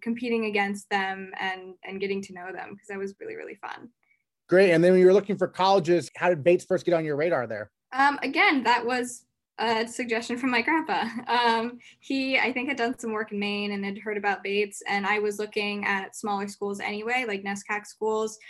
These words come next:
Speaker 1: um, 'cause I w-, knew I wanted to go to a smaller school. Um, and he was like, "You should check out Bates,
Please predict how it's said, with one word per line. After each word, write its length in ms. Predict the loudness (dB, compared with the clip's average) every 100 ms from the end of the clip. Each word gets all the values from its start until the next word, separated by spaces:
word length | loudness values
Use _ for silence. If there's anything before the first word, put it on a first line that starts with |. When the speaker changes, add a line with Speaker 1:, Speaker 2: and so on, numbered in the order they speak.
| -20 -18 -4
Speaker 1:
um, 160 | -2 -2
'cause 100 | -2
I 80 | -2
w-, 180 | -2 -2
knew 260 | 0 2
I 100 | 0
wanted 260 | 0 -4 -6
to 80 | -4
go 100 | -4
to 100 | -4
a 60 |
smaller 300 | -6 -8 -8
school. 440 | -10 -6 -4 -4 -10 -20 -20 -20 _ 2
Um, 280 | 4 4 2
and 80 |
he 80 | -2
was 140 | -2 -2
like, 160 | -2
"You 60 | -4
should 160 | -6
check 180 | -6 0
out 200 | 0 0
Bates, 520 | -2 -4 -6 -8 -10